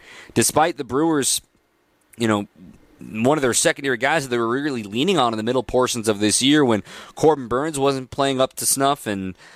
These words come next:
uh, Brendan Woodruff going down, then Wade Miley got injured. Opponents are hitting two fifty-one off of Freddie,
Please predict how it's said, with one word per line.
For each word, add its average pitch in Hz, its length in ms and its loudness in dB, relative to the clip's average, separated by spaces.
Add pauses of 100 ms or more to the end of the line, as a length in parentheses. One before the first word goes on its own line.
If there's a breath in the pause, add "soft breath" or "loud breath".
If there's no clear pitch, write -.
(140 loud breath)
uh, 95 360 2 (200)
Brendan 104 320 0
Woodruff 139 320 2
going 151 260 0
down, 139 260 -2
then 104 100 -8
Wade 95 180 -6
Miley 127 300 -2
got 156 160 2
injured. 147 400 -2 (160)
Opponents 190 400 -2
are 139 60 -2
hitting 147 180 0
two 190 280 -4
fifty-one 131 600 0
off 110 220 0
of 95 100 -8
Freddie, 120 500 0